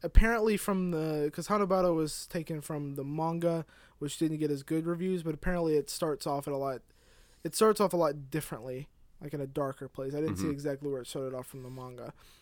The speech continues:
Speaker 1: um, but it starts off from a darker place, and it, like, the whole show is just dark.
Speaker 2: Oh, definitely.
Speaker 1: It's, uh, compared to, like, a shonen sports anime,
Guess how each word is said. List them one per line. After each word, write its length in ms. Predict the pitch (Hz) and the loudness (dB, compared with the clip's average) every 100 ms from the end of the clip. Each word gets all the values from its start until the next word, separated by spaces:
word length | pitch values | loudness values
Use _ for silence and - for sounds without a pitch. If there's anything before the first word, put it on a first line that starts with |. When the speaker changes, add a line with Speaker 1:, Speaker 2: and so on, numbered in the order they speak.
| _ - | _ -14
Speaker 1:
um, 500 | 135 135 127 127 139 - | -10 -10 -10 -12 -16 -8
but 100 | - 165 | -2 -2
it 60 | |
starts 220 | 175 160 | 0 -2
off 160 | 160 147 | -2 -6
from 180 | - 135 | -8 -10
a 60 | |
darker 400 | 131 135 123 131 | -6 -6 -6 -10
place, 680 | 123 - 135 123 117 - - - | -16 -14 -14 -10 -12 -12 -16 -6
and 160 | 170 | 0
it, 40 | 185 | 4
like, 160 | 190 185 | 4 4
the 100 | 190 | 2
whole 140 | 226 | 2
show 300 | - 190 170 | 2 2 2
is 120 | 143 | 2
just 200 | 139 131 | -4 -8
dark. 460 | - 131 - - - _ - - _ - - | -8 -8 -8 -14 -20 _ -20 -20 _ -20 -2
Speaker 2:
Oh, 140 | 110 113 | 0 0
definitely. 500 | - 113 156 90 - | 4 4 4 0 -4
Speaker 1:
It's, 100 | 156 | -4
uh, 80 | - | -4
compared 380 | 190 214 220 196 | 0 6 6 6
to, 60 | |
like, 160 | 196 170 | 4 4
a 60 | 156 | 0
shonen 580 | - - 175 180 175 | -2 0 2 2 0
sports 400 | - - 175 - | -4 -2 -2 0
anime, 480 | 185 180 180 180 180 | -2 0 0 -2 -4